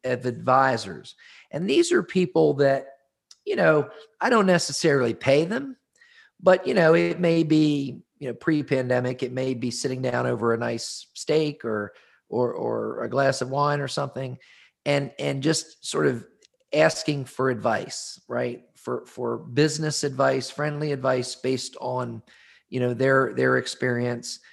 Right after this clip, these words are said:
and utilizing them as an informal, uh, but qualified advisor. You know, so, I mean, you know, somebody that really knows what they're talking about,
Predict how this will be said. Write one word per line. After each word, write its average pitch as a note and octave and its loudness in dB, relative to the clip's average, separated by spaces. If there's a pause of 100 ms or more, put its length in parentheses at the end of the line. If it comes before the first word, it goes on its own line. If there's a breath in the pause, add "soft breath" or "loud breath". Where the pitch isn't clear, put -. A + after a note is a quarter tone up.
(240 soft breath)
and B2+ -2
utilizing C#3+ 4
them C3+ -2
as B2 -4
an A#2+ -2
informal, B2+ -6 (100)
uh, A2+ -8 (140)
but C3+ 0
qualified A#2+ 4
advisor. G2+ -4 (260)
You A#2 -12
know, A2+ -10
so, - -6
I C3+ -8
mean, B2 -4 (440 soft breath)
you A2+ -6
know, A2+ -2
somebody C#3+ 2
that B2+ 0
really D#3+ 4
knows D3 4
what C#3 0
they're B2+ -2
talking D3+ 0
about, C#3+ 2